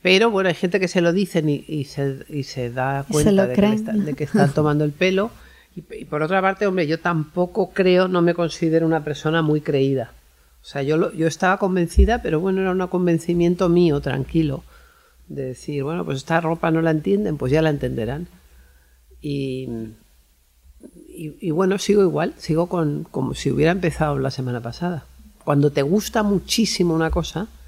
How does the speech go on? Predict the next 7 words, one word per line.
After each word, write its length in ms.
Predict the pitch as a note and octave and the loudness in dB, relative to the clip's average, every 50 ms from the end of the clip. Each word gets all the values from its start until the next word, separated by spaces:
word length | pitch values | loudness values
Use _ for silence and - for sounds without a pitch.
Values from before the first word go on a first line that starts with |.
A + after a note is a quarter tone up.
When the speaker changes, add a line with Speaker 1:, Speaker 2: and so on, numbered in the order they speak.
| - - - _ - - - _ _ _ - | -20 -20 -20 _ -20 -20 -20 _ _ _ -6
Speaker 1:
el 220 | - D#3+ D#3+ D3+ C#3+ | -2 0 0 0 2
tiempo 340 | E3+ F3 F#3+ G3+ F#3+ G3 F#3 | 2 2 2 2 0 -4 -4
pasa, 400 | - G3 G#3 G3 - F3+ F3 - | -4 -4 -4 -4 -4 -6 -4 -2
pasa, 320 | F#3+ G3 F#3+ F3 F3+ F3+ | -2 -2 -2 -4 -6 -4
pasa 360 | - F#3 F#3+ - - G3+ A3+ | -4 -4 -4 -4 -4 -4 -4
y, 140 | G3+ - - - | -4 -4 -6 -6
y 240 | - F3+ E3+ E3 - | -6 -6 -6 -6 -8